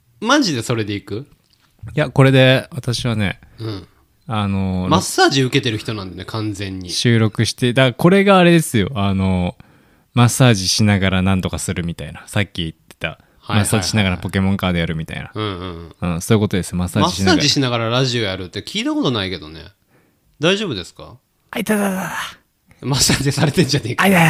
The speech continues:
Speaker 2: 痛い。
Speaker 1: あ、痛いじゃなくて。
Speaker 2: あ、腰が。
Speaker 1: いや、本当にもう、こ-、この状態でいくのね。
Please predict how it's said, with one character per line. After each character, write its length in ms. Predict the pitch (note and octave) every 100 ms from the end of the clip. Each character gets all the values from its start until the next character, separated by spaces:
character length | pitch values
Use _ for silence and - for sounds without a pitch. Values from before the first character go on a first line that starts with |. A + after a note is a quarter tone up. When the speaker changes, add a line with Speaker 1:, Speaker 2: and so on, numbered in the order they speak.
| D3+ C#3 - -
Speaker 2:
痛 40 |
い。 40 |
Speaker 1:
あ、 80 | B2+
痛 240 | C3 A2 A#2
い 40 |
じ 60 | A2
ゃ 40 |
な 140 | F#2+ G2+
く 80 |
て。 180 | - - -
Speaker 2:
あ、 400 | E3 D#3+ D#3 C#3
腰 240 | D3 -
が。 80 | D3
Speaker 1:
い 20 | B2+ - - _ _ _ _
や、 120 | D3
本 140 | F3 G#3+
当 80 | A3+
に 160 | G#3+
も 220 | G3 F3+
う、 80 | E3 - _
こ-、 160 | D#3+ - _ - _ _ _ _
こ 100 | E3
の 180 | E3+ D3+ _ _ -
状 160 | D3+
態 100 | D#3
で 60 | D3
い 40 |
く 60 | C#3+
の 100 | G2+
ね。 160 | G2